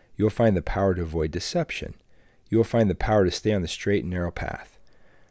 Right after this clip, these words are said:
The scriptures are called the words of life, and nowhere is that more true than it is of the Book of Mormon." When you begin to hunger and thirst after those words, you will find life in greater and greater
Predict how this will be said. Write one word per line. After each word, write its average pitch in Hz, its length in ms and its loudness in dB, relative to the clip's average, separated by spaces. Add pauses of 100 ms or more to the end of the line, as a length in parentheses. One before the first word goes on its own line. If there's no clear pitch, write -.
(120)
The - 100 -8
scriptures 135 460 2
are 123 60 4
called 113 280 6
the 90 60 2
words 101 340 6
of 98 140 -2
life, 87 340 2
and 92 220 0
nowhere 120 320 6
is 87 120 2
that 71 180 -2
more 98 240 2
true 87 280 -2
than 85 140 -4
it 82 160 -2
is 82 220 -2
of 82 40 -10
the 80 60 -6
Book 78 240 -8
of 82 60 -6
Mormon." 78 300 -6 (680)
When 92 120 -2
you 104 100 4
begin 104 360 4
to 87 60 2
hunger 113 320 0
and 101 140 2
thirst 107 320 4
after 95 240 -2
those 92 300 0
words, 87 380 -2
you 92 80 0
will 98 80 2
find 76 360 -4
life 90 320 -4
in - 100 -10
greater 101 580 -2
and 73 160 -10
greater 78 440 -4